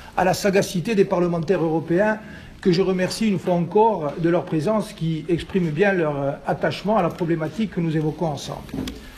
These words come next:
Ces propositions ne sont pas exhaustives, elles ont vocation à être débattues, enrichies, améliorées, mais elles peuvent, à notre sens,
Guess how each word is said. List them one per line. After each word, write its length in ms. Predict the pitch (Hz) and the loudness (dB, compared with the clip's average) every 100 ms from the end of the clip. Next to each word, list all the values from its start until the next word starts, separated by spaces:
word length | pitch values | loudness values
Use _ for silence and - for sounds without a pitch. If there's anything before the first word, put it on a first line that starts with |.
| - | 0
Ces 140 | 202 | 2
propositions 840 | 214 220 214 190 151 233 254 269 - | 4 2 2 2 0 2 4 4 2
ne 120 | 180 | 0
sont 180 | 175 190 | 0 0
pas 180 | 185 180 | 0 2
exhaustives, 640 | 175 147 170 - 226 226 | 2 0 0 0 0 2
elles 160 | 165 151 | 0 2
ont 60 | 160 | 0
vocation 420 | 160 165 - 180 | 0 -2 -2 -2
à 80 | 156 | -2
être 160 | 147 | -4
débattues, 560 | 143 165 165 156 208 214 | -2 -2 -2 -4 -2 0
enrichies, 580 | 175 156 160 - 226 220 | 0 -2 -4 -2 -2 0
améliorées, 560 | 196 196 180 180 202 240 | 0 0 2 0 0 2
mais 300 | 202 208 208 - - - - | 2 2 0 -10 -16 -16 -4
elles 140 | 190 | -2
peuvent, 240 | - 220 196 | 2 4 4
à 60 | |
notre 260 | 190 180 180 | 2 0 -2
sens, 520 | - 233 247 - - | 0 0 2 -2 -6